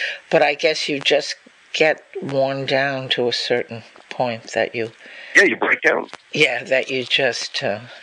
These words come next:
Speaker 1: have had it, right? Um, you said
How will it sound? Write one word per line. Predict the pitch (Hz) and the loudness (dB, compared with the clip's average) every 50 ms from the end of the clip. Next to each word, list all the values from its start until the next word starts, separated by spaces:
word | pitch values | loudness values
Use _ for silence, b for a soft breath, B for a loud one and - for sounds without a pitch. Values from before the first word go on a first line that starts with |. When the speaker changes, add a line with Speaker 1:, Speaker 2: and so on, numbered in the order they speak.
| - | -4
Speaker 1:
have | - 95 107 - | -4 -2 -2 0
had | - - 110 113 110 110 | 0 2 2 2 0 -2
it, | - - - - - | -6 -8 2 2 2
right? | - - - - B B B B B B B B B B - - - | 2 2 -2 -6 B B B B B B B B B B 0 2 2
Um, | 175 165 147 143 143 131 - - - - | 4 2 0 -2 -6 -10 -14 -16 -18 -4
you | - - 190 185 175 - - | 0 0 2 2 0 -4 0
said | - - - - 269 277 | 2 2 2 2 0 -4